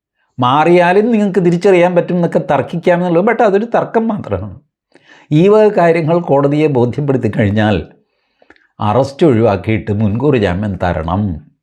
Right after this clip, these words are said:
എന്നാവശ്യപ്പെട്ടാൽ, "ഓ, ഇത്രയും സംശയങ്ങളൊക്കെ ഉള്ള സ്ഥിതിക്ക് മുൻകൂർ ജാമ്യം കൊടുക്കാം." മുൻകൂർ ജാമ്യം എന്ന് വെച്ചാൽ എന്താ? അറസ്റ്റ് ചെയ്യരുതെന്നല്ല.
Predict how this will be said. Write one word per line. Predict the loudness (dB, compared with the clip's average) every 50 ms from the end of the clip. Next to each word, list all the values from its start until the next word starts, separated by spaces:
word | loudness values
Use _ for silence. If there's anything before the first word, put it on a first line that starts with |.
| _ _ _ _ _ _ _ _ _ _ _ _ _ _ _ _ _
എന്നാവശ്യപ്പെട്ടാൽ, | -4 -2 0 2 2 2 2 0 0 -2 -4 -4 -2 -2 -2 -2 -2 -2 -2 -4 -8 -14 _ _ _ _ _ _ -4 -2
"ഓ, | -2 -2 -4 -10
ഇത്രയും | -8 -4 -2 0 2 2 2 2 0 -2
സംശയങ്ങളൊക്കെ | -4 -4 -6 -4 -4 -2 -2 0 0 0 0 0 -2 0 0
ഉള്ള | 0 2 0 0
സ്ഥിതിക്ക് | -2 -4 -6 -6 -6 -4 -4 -4 -6 -6 -8 -12 _ _ _ _ _ _ -12
മുൻകൂർ | -10 -8 -6 -4 0 0 2 2
ജാമ്യം | 2 2 0 0 -2 -2 -2
കൊടുക്കാം." | -2 -2 -4 -4 -6 -6 -8 -10 _ _ _ _ _ _ _ _ _ _ _ _ _ _ _ _ _ _ _ _ _ _ _ _ _ _ _ _ _ _ _ _ _ -6 -2
മുൻകൂർ | 0 2 4 4 4 4
ജാമ്യം | 4 2 2 0 0
എന്ന് | -2 -2 -2
വെച്ചാൽ | -2 -2 0 0 0
എന്താ? | 0 0 -2 -4 -4 -6 -12 _ _ _ _ _ -10
അറസ്റ്റ് | -6 -6 -6 -4 -2 0
ചെയ്യരുതെന്നല്ല. | 2 2 2 2 2 2 0 0 0 -2 -2 -4 -6 -10 -14 _ _